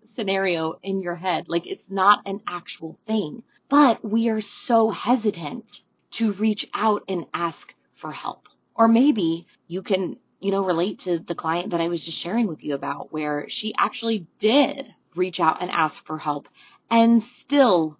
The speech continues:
was like, "Well, you know what? I'll start when the new year rolls around. I'll start in January. Like, let me get through the holidays.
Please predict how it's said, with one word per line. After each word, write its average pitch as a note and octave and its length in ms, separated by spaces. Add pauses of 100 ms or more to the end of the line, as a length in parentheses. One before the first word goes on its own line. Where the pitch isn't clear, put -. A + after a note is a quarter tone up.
(120)
was D#3+ 200
like, D3 380 (380)
"Well, F#3 100
you G#3+ 100
know A#3 100
what? F3 340 (400)
I'll G#3 160
start F3+ 520 (120)
when F3 240
the E3+ 80
new E3+ 160
year D3+ 240
rolls D3 280
around. - 380 (260)
I'll G#3 100
start G3+ 260
in G#3 120
January. C#3+ 600
Like, D#3 180
let E3 240
me G#3+ 100
get B3 220
through C4+ 120
the D4 60
holidays. F#3 760